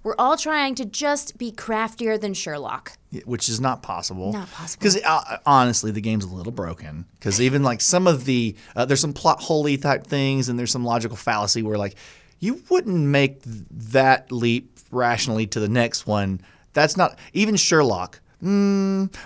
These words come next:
Speaker 2: but at the end of the day, it's not a ba-, it's like, how well can we do against
Speaker 1: Yeah.
Speaker 2: Sherlock? It's not, can we do it perfectly? Yeah.
Speaker 1: I mean,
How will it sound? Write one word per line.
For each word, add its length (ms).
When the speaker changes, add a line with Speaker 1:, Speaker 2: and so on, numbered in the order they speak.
Speaker 2:
but 180
at 120
the 80
end 100
of 60
the 60
day, 140
it's 140
not 220
a 40
ba-, 160
it's 140
like, 140
how 240
well 240
can 360
we 120
do 440
against 200
Speaker 1:
Yeah. 60
Speaker 2:
Sherlock? 200
It's 140
not, 260
can 160
we 120
do 120
it 100
perfectly? 580
Yeah. 180
Speaker 1:
I 60
mean, 580